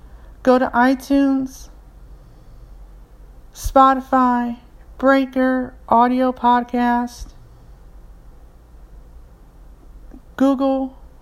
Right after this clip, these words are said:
Play Store, and subscribe to Chanel's Language Learning Journey podcast, C H E N E L L E apostrophe S, Language Learning Journey podcast.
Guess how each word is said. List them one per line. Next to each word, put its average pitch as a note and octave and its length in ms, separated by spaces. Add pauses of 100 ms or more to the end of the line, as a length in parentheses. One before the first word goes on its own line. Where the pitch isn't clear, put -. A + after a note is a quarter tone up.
(140)
Play B3+ 340
Store, B3 640 (920)
and A3+ 120
subscribe A#3+ 760
to A3 100
Chanel's A#3+ 500
Language A#3 420
Learning G#3+ 280
Journey G#3 320
podcast, C4 760 (380)
C - 280
H G#3+ 300
E A3 180
N G#3+ 140
E G#3+ 260
L G#3 160
L G3+ 220
E A3 260
apostrophe G#3 640
S, G#3+ 420 (120)
Language G3+ 440
Learning G3 320
Journey F#3+ 300
podcast. A#3+ 720